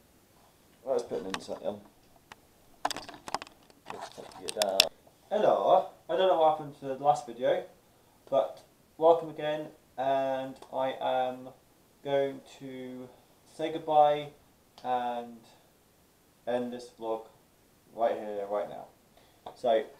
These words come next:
this is my editing so far. Little sneak preview. So yeah, okie dokie guys. I hope you've enjoyed the, this, this video, and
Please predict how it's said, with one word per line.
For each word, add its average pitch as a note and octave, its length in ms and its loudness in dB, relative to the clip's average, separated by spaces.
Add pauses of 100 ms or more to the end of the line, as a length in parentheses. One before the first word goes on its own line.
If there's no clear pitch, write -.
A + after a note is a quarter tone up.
(100)
this D#3 220 0
is D3 160 -6
my C#3 360 4 (160)
editing C#3+ 600 0 (260)
so D3 160 6
far. E3 340 10 (960)
Little A#2+ 200 -6
sneak - 440 -4
preview. D#3+ 680 4 (2000)
So C3+ 60 2
yeah, D3+ 220 10 (1200)
okie D#3 300 8
dokie C3+ 340 8
guys. G2+ 240 4 (440)
I C3 180 12
hope F3 200 8
you've E3 200 0
enjoyed E3+ 460 4 (100)
the, D#3 140 -6 (260)
this, C#3+ 200 -20 (120)
this D#3 180 -8
video, G3 460 6 (840)
and C#3 400 4